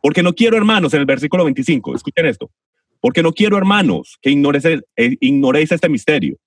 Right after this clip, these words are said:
para que no seáis sabios en vuestra propia opinión, que, que a Israel",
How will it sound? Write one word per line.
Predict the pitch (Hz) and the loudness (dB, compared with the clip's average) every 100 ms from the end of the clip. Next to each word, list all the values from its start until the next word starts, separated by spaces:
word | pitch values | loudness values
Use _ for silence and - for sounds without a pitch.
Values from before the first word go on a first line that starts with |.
| _ _ | _ _
para | 95 | -4
que | 104 117 | 0 0
no | 240 | 0
seáis | 156 151 151 | 0 0 0
sabios | 165 165 139 | 0 0 0
en | 131 | 0
vuestra | 117 110 | 0 -2
propia | 107 135 123 | -2 -2 0
opinión, | 107 107 110 67 - _ _ - | 2 2 0 -2 -10 _ _ -2
que, | 151 160 170 - - | 0 2 0 -2 -2
que | 151 | 0
a | 165 | 2
Israel", | 170 - 143 147 180 202 135 170 | 0 0 0 2 2 2 0 -2